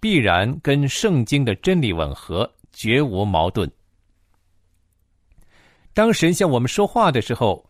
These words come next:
所说的必然不会跟圣经里的真理冲突。神从来不会说一些违背他所启示的圣经的话，从来不会。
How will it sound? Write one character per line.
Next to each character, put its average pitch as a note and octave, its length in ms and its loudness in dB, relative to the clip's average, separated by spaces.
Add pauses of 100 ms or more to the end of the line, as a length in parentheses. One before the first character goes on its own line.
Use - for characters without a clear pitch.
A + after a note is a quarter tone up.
所 A#2+ 260 0
说 G3 220 0
的 B2 160 2
必 F3+ 140 0
然 A#2+ 200 2
不 C3 180 -2
会 A2 260 0
跟 B2+ 180 0
圣 E3+ 260 0
经 C#3+ 180 0
里 F2+ 120 -4
的 F#2 100 -4
真 E3+ 220 0
理 D#2+ 200 -6 (120)
冲 B2 200 -2
突。 - 320 -8 (880)
神 D#3+ 240 0
从 D3+ 160 -2
来 C#3+ 140 4
不 C3+ 160 -2
会 C3 140 2
说 B2+ 180 -2
一 A#2 80 -2
些 A#2 320 0 (120)
违 B2+ 280 0
背 B2+ 300 0
他 C3+ 240 -2
所 A#2+ 160 -2
启 - 340 -6
示 A#2+ 160 -4
的 F#2+ 160 -2
圣 C#3+ 320 -2
经 B2+ 160 -2
的 G2+ 100 -4
话， E2 240 -2 (360)
从 A#2 180 -4
来 G#2 100 2
不 F2+ 140 -4
会。 E2 180 -6